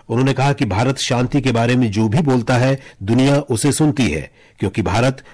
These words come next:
गौतम बुद्ध और महात्मा गांधी की भूमि है। श्री मोदी ने कहा कि भारतीय सद्भाव में विश्वास करते हैं और शांति के समर्थक होते हैं। रूस और यूक्रेन संघर्ष पर श्री मोदी ने कहा कि इसका समाधान तब सामने आएगा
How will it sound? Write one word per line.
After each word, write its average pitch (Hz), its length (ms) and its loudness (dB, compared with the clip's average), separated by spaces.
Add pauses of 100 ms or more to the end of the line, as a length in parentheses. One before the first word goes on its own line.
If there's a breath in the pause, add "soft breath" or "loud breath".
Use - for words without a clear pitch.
(120)
गौतम 123 380 0
बुद्ध 135 240 0
और 120 340 0
महात्मा 110 380 0
गांधी 107 340 -2
की 123 140 -2
भूमि 113 220 0
है। 82 300 -4 (340 soft breath)
श्री 156 140 -2
मोदी 175 200 2
ने 202 100 2
कहा 165 220 2
कि 180 220 0
भारतीय 160 640 0 (240 loud breath)
सद्भाव 131 600 0
में 170 120 2
विश्वास 143 420 0
करते 143 300 0
हैं 147 260 2 (340 loud breath)
और 131 340 2
शांति 139 440 0
के 120 120 -2
समर्थक 110 420 -2
होते 131 260 0
हैं। 73 240 -6 (640 soft breath)
रूस 185 360 0
और 185 340 0
यूक्रेन 143 440 0
संघर्ष 143 440 0
पर 160 320 0 (180 loud breath)
श्री 139 180 -2
मोदी 139 240 2
ने 165 100 2
कहा 139 260 0
कि 143 180 0
इसका 147 380 -2
समाधान 123 520 0
तब 160 220 -2
सामने 117 400 0
आएगा 101 420 0